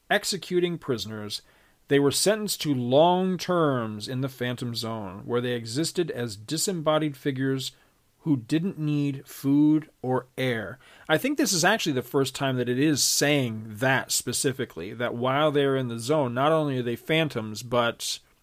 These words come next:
they don't need sustenance. I don't know that that was ever really stated before. I don't believe that it was.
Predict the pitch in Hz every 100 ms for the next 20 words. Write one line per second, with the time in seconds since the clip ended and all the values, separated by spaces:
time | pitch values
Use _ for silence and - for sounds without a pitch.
0 | _ - - 127 131 127 123 107 - -
1 | 120 - 98 101 - 131 175 170 135 135
2 | 127 120 123 101 117 113 110 110 113 110
3 | 104 - 117 107 101 104 - 107 104 110
4 | 113 92 110 110 101 101 98 110 110 101
5 | -